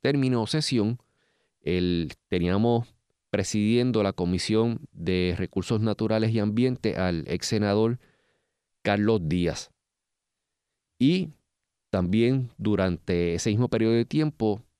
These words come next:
te-, estaba como presidente del Senado el ex senador Kenneth Mc-, McClintock.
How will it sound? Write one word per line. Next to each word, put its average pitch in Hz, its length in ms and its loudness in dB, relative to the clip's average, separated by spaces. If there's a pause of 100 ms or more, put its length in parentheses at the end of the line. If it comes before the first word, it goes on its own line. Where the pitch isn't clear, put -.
(520)
te-, 101 280 -2
estaba 98 380 -2
como 110 180 0
presidente 85 600 -2
del 95 120 -2
Senado 120 580 -2
el 80 200 -4
ex 78 160 -6
senador 101 380 0 (240)
Kenneth 90 300 -2
Mc-, 90 360 -4
McClintock. 87 640 -2